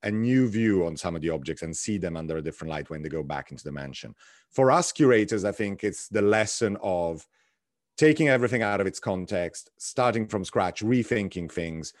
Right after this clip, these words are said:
So, for example, we divided, and this is a very straightforward example, the Italian gold ground paintings from the French enamels, which at the Frick in the mansion are all in one room together.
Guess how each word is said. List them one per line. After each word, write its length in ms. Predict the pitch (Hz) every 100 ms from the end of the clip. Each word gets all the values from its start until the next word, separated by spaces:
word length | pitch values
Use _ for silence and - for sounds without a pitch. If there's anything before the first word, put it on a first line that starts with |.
| - _ _ -
So, 140 | 135
for 120 | 127
example, 360 | 123 127 127 123
we 140 | 127
divided, 680 | 120 117 131 131 120 95 87
and 120 | 92
this 80 | 92
is 60 |
a 60 | 98
very 200 | 95 92
straightforward 480 | - 90 - 135 107
example, 600 | 85 90 85 90 87 85
the 320 | 98 98 90 - -
Italian 480 | 110 127 120 117 107
gold 260 | 104 95
ground 400 | 87 95 87 87
paintings 600 | - 90 85 87 82 82 -
from 300 | 117 98 95
the 100 | 90
French 460 | 104 101 95 - 101
enamels, 580 | 95 104 98 85 78
which 240 | 85 95 -
at 200 | 107 92
the 60 | -
Frick 340 | 151 131 -
in 80 | 87
the 80 | 92
mansion 380 | 104 95 90
are 120 | 82 95
all 160 | 98
in 120 | 90
one 160 | 87 82
room 200 | 82 78
together. 460 | 78 78 73 58